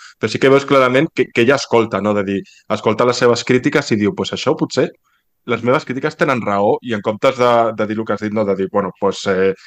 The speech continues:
jo continuo amb el meu món tal com ho he creat i segueixo amb aquesta,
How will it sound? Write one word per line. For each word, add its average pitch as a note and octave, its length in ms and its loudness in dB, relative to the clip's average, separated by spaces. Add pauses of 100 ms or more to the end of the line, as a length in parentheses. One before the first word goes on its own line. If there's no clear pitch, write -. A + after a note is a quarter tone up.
jo A#2 120 2
continuo A#2+ 420 4
amb A2+ 180 4
el A2 80 4
meu A2+ 220 8
món A2 720 2
tal G#2+ 160 0
com A2 180 -2
ho A2 60 2
he G#2+ 40 -4
creat G#2+ 380 0
i A#2+ 80 -10
segueixo G#2+ 380 -4
amb A2 80 0
aquesta, G#2 540 -2